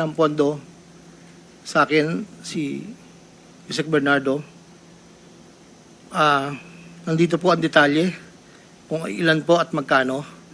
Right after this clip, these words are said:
Ang, ito po, ang unang taon po, twenty twenty-two, ay three hundred fifty million po.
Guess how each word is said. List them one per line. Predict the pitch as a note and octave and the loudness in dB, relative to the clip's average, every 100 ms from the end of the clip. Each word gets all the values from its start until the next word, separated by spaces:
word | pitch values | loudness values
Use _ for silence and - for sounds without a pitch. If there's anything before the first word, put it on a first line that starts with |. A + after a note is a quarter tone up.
| - - - - - - | -20 -20 -20 -20 -20 -12
Ang, | D3+ D3 D3+ D3+ | -8 -6 -4 -6
ito | F3+ D#3 | -6 -4
po, | D#3+ F3+ E3+ | 2 2 2
ang | D#3 | -4
unang | D#3+ D#3 E3 D#3+ | 0 2 2 4
taon | E3 D#3+ | 2 4
po, | E3 E3+ | 4 4
twenty | - D3+ D3 D3 | 2 -2 -2 -2
twenty-two, | D3+ D3 C3+ C#3+ | -2 -2 -2 -2
ay | C#3 | -2
three | C#3 D3 C#3+ | -2 -2 -2
hundred | D3 D3 | -2 -6
fifty | - - - C3+ C3+ - - - - - | -10 -10 -4 -4 -4 -12 -20 -20 -20 -10
million | D3 C#3 C#3 C3 | -4 -2 -2 -4
po. | B2+ | -12